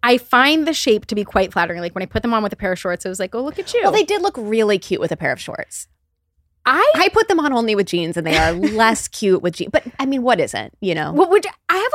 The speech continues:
Speaker 1: a lot of questions in general, like, about my understanding
Speaker 2: About
Speaker 1: of
Speaker 2: how to style them and what to, how,
Speaker 1: Well,
Speaker 2: no.
Speaker 1: also that I thought that this was a nursing shoe, but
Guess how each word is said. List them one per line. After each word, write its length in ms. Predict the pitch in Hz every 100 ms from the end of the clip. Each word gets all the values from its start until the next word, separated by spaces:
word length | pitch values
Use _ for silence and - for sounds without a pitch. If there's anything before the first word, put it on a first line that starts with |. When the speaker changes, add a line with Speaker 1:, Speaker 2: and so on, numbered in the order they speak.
| 554
Speaker 1:
a 20 | 277
lot 140 | 247
of 80 | 226
questions 420 | 233 220 220 208
in 100 | 202
general, 300 | 196 190 185
like, 200 | 190 - - -
about 280 | 208 190 - _ _ -
my 240 | 220 226 240
understanding 460 | 214 - 202 202
Speaker 2:
About 160 | 208 202
Speaker 1:
of 60 |
Speaker 2:
how 60 | 190
to 80 | 175
style 320 | - 143 135
them 160 | 117 139
and 80 | 151
what 120 | -
to, 120 | -
how, 220 | - 165 - -
Speaker 1:
Well, 180 | 523
Speaker 2:
no. 100 | 494
Speaker 1:
also 180 | 523 571
that 160 | 554 494
I 80 | 427
thought 180 | 392 359
that 120 | 311
this 120 | 285 262
was 140 | 240
a 40 | 226
nursing 400 | 220 214 233 214
shoe, 240 | - 220
but 180 | 196